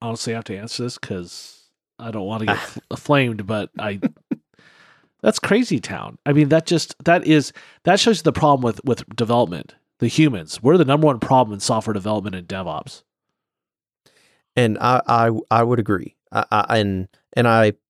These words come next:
Speaker 2: voiced that, that, that ultimately it's a process issue, and it's, it's,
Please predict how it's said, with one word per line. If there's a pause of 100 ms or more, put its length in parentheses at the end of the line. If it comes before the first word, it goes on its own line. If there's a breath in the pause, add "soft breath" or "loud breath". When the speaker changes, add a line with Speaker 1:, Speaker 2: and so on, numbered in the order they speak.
(440)
Speaker 2:
voiced
that,
that,
that
ultimately
it's
a
process
issue,
and
it's,
it's,